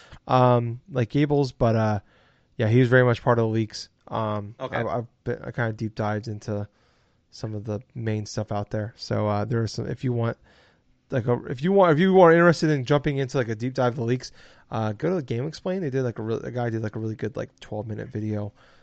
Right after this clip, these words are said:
Speaker 1: uh, deep diving into pretty much all the leaks out there. If
Speaker 2: Yeah,
Speaker 1: you're
Speaker 2: there's,
Speaker 1: interested in that,
Speaker 2: there's pretty
Speaker 1: um,
Speaker 2: much, like, Game Explain, like, multiple different YouTubers that are covering all the various leaks that are coming out, like
Speaker 1: Mm-hmm.
Speaker 2: A-Drive or Tyranitar Tube or, like, friggin',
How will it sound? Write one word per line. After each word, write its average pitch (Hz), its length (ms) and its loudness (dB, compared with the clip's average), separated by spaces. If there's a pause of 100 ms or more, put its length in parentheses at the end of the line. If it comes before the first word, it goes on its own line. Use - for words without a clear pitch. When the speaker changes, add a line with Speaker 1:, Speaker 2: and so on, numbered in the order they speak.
(200)
Speaker 1:
uh, 113 140 -8
deep 107 240 -8
diving 107 340 -4
into 113 480 -8
pretty 113 200 -10
much 110 140 -12
all - 80 -12
the 110 100 -12
leaks 113 260 -10
out - 140 -8
there. 110 140 -6
If - 60 -10
Speaker 2:
Yeah, 92 140 -6
Speaker 1:
you're - 80 -2
Speaker 2:
there's, 107 220 -6
Speaker 1:
interested 95 80 -4
in 95 80 -8
that, - 60 -6
Speaker 2:
there's - 120 -10
pretty 143 200 -8
Speaker 1:
um, 117 80 -6
Speaker 2:
much, - 100 -10
like, 87 100 -12
Game 87 240 -10
Explain, 92 400 -12
like, 85 140 -10
multiple 87 380 -12
different 82 260 -10
YouTubers 80 420 -10
that 78 100 -10
are 73 140 -14
covering 90 560 -10
all 80 160 -6
the 82 80 -14
various 80 380 -8
leaks 80 200 -14
that - 100 -20
are - 40 -20
coming 80 220 -12
out, 78 180 -10
like 73 160 -14
Speaker 1:
Mm-hmm. 82 200 -6
Speaker 2:
A-Drive 78 520 -10
or 76 180 -12
Tyranitar 80 560 -10
Tube 78 540 -12
or, 78 80 -12
like, 76 220 -14
friggin', 76 400 -12